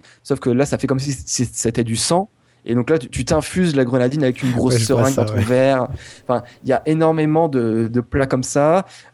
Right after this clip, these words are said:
Speaker 1: Euh, moi, moi, ce que j'aime bien aussi, c'est qu'il y a des, euh, il y a les takoyaki, euh, piégés. Donc en fait,
Speaker 2: Et
Speaker 1: les
Speaker 2: ça, t'en
Speaker 1: takoyaki.
Speaker 2: avais parlé dans le dernier podcast.
Speaker 1: Ah ouais, voilà, c'est ça, ouais. Donc en fait, les takoyaki piégés, donc takoyaki, c'est les, les espèces de beignets, euh,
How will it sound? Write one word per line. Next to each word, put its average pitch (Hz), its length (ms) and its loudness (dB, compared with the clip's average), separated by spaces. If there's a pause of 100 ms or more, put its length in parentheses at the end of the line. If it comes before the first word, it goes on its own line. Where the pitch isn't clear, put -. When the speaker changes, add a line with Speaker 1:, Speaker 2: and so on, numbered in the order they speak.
Speaker 1:
Euh, 107 320 2
moi, 135 220 0
moi, 139 240 0
ce - 60 -2
que 151 80 2
j'aime 131 180 2
bien 135 140 4
aussi, 156 220 -2
c'est 135 180 -2
qu'il 135 320 0
y 120 100 2
a 110 80 0
des, 110 220 0
euh, 107 160 2 (960)
il 131 40 -2
y - 20 4
a 110 40 2
les 107 100 0
takoyaki, 147 680 0 (380)
euh, 107 160 2
piégés. 127 500 0 (560)
Donc 107 160 -6
en - 60 -2
fait, 147 120 -4 (640)
Speaker 2:
Et 120 40 2
Speaker 1:
les 117 40 2
Speaker 2:
ça, 135 120 4
t'en 151 80 4
Speaker 1:
takoyaki. 123 100 4
Speaker 2:
avais 113 160 6
parlé 107 260 2
dans 104 100 2
le 101 60 2
dernier 98 300 2
podcast. 123 280 0
Speaker 1:
Ah 127 60 4
ouais, 123 80 4
voilà, 117 180 2
c'est 117 120 -8
ça, 113 180 -2
ouais. 107 160 -6 (300)
Donc 117 80 -4
en 139 80 2
fait, 160 140 0
les 127 120 -2
takoyaki 143 520 0
piégés, 139 260 0
donc 160 160 0
takoyaki, 139 400 0
c'est 151 120 -2
les, 123 80 0 (280)
les 123 180 2
espèces 151 220 2
de 131 80 2
beignets, 135 500 2
euh, 113 400 2